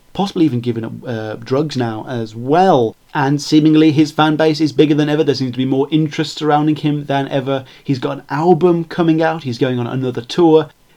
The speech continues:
This man is simply just not dead. This whole Paul is Dead thing has now become a textbook example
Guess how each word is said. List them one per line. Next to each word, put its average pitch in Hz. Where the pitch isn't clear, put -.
This 160
man 143
is 123
simply 123
just 123
not 123
dead. 127
This 160
whole 208
Paul 196
is 175
Dead 170
thing 160
has 185
now 180
become 156
a 139
textbook 190
example 143